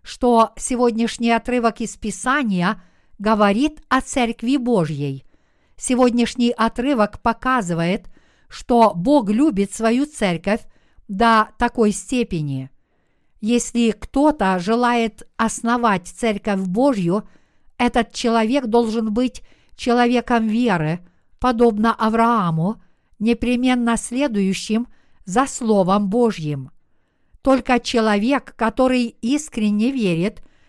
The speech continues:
в Слово Божье и полностью следует за Его Словом, может основать Божью церковь.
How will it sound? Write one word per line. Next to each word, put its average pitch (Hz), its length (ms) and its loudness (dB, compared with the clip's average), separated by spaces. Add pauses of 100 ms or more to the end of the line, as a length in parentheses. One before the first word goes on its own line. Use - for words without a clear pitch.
в - 100 -18
Слово 240 480 4
Божье 202 720 0 (460)
и 277 120 2
полностью 233 840 0
следует 220 600 -2
за 190 140 -4
Его 240 320 0
Словом, 202 680 -2 (500)
может 233 440 0
основать 202 800 -2
Божью 247 460 0
церковь. 160 600 -4